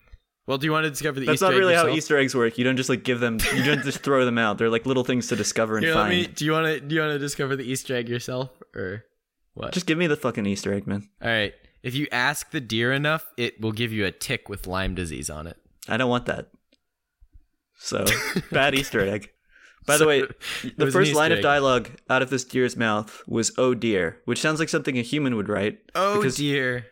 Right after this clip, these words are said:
Speaker 2: why would a deer make
Speaker 1: That's what it
Speaker 2: puns
Speaker 1: says.
Speaker 2: about the kind of animal that it is? It would probably be sick to death of hearing this.
Speaker 1: <laughs>
Speaker 2: So you clearly wrote that,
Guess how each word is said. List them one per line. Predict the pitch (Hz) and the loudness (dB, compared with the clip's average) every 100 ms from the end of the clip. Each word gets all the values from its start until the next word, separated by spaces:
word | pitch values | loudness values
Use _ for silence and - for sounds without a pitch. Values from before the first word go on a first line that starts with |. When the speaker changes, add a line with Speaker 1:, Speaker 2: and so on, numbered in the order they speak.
| _ | _
Speaker 2:
why | 131 156 | 0 2
would | 160 | 2
a | |
deer | 135 143 139 | 2 2 2
make | 135 | 0
Speaker 1:
That's | 123 | 0
what | 131 | 0
it | 147 | 2
Speaker 2:
puns | 107 | 2
Speaker 1:
says. | |
Speaker 2:
about | 107 117 - 113 | 2 0 0 -4
the | |
kind | 127 123 117 | -2 0 0
of | |
animal | 117 113 113 | 0 0 -2
that | 101 101 | -2 0
it | 101 | 0
is? | 95 92 101 | 0 -2 -4
It | |
would | 101 | -4
probably | 127 117 | -2 -2
be | 110 | -2
sick | - 113 | -2 0
to | - 104 | 0 2
death | 101 | 2
of | - | 0
hearing | 110 - 196 | 0 0 0
this. | 202 214 - | -2 -2 -6
Speaker 1:
<laughs> | - - - - - - _ - _ _ _ _ _ _ - - - - - _ - - _ _ | -8 -10 -12 -12 -18 -20 _ -20 _ _ _ _ _ _ -20 -20 -14 -12 -12 _ -20 -20 _ _
Speaker 2:
So | - 135 | -6 -2
you | 131 147 | 0 0
clearly | 151 127 113 | 0 2 2
wrote | 101 98 | 0 0
that, | 95 95 - | 0 -2 -4